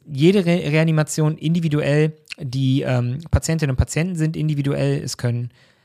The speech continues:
Kinder sein, es können sehr alte Menschen sein, es können sehr akute und plötzliche Situationen sein, es können Situationen sein, wo Menschen vielleicht eigentlich eher einen palliativen Ansatz, äh, verfolgen. Also das mischt sich sehr und,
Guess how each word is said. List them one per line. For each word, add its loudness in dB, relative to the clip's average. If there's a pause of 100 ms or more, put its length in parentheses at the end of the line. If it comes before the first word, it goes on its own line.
(240)
Kinder 2
sein, 0
es -6
können -4
sehr -6
alte 0
Menschen -2
sein, -2
es -8
können -6 (520)
sehr -2
akute 2
und 0
plötzliche 2
Situationen 0
sein, -2
es -8
können -2 (260)
Situationen 0
sein, 2
wo 0
Menschen 0
vielleicht -2 (1200)
eigentlich -2
eher 0
einen -2
palliativen 0
Ansatz, -2
äh, -4
verfolgen. 0 (360)
Also 2
das 0
mischt 4
sich -2
sehr 2
und, -2